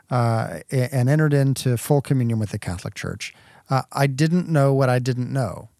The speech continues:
I, I, I knew that I had whole gaps of knowledge, and all I wanted was someone to show me a, a, a path, a roadmap,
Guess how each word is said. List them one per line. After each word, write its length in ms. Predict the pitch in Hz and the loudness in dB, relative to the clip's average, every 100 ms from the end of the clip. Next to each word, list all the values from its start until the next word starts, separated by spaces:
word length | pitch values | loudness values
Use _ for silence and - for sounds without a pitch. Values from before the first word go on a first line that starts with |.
| - | -8
I, 40 | 120 | -6
I, 320 | - 135 147 | -4 -4 2
I 20 | |
knew 520 | 135 135 151 185 170 | 2 4 4 4 4
that 140 | 131 123 | 2 2
I 200 | 127 123 | 2 2
had 340 | 123 127 123 - | 0 -2 -4 -14
whole 500 | - - 185 175 170 | -18 -4 0 2 0
gaps 640 | 135 135 165 123 - - - | -2 2 2 2 -4 -8 -6
of 140 | 131 110 | -6 -2
knowledge, 640 | 127 170 156 92 104 - - - - - | 0 2 0 -4 -8 -12 -16 -20 -20 -4
and 260 | 139 131 - _ - - | 0 0 -4 _ -12 0
all 220 | 156 202 | 2 4
I 120 | 202 | 2
wanted 460 | 196 202 98 76 - _ _ _ - | 2 0 -2 -8 -16 _ _ _ 0
was 520 | 135 131 127 120 - - | 2 4 2 0 -6 -4
someone 460 | - 170 175 165 | 0 2 4 2
to 80 | 147 | 0
show 300 | - 156 151 | 0 2 2
me 320 | 143 131 131 - | 2 0 -2 -6
a, 100 | 131 | -8
a, 340 | 123 123 113 - - | -6 -4 -4 -6 -6
a 60 | |
path, 580 | - - 160 98 85 - - | 0 2 2 -2 -6 -16 -6
a 60 | 120 | -2
roadmap, 960 | 107 127 180 202 135 80 - - - | 0 2 2 0 -2 -8 -8 -10 -10